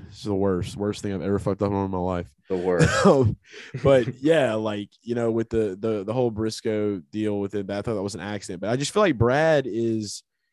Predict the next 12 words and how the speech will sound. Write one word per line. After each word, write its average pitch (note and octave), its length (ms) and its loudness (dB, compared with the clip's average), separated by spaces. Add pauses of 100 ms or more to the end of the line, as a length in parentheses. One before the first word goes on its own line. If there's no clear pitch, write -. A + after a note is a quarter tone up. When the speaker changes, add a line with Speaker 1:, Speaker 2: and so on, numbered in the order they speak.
(200)
Speaker 1:
you A#2 100 0
know, A#2 300 6
it, F#2 220 -12 (380)
it C#3+ 140 -4
gets F#3+ 280 2
to G3+ 100 2
be F#3 180 0
to F3+ 200 -2
a E3+ 40 -2
point F3+ 280 -2
to F3+ 100 -4
where E3 320 2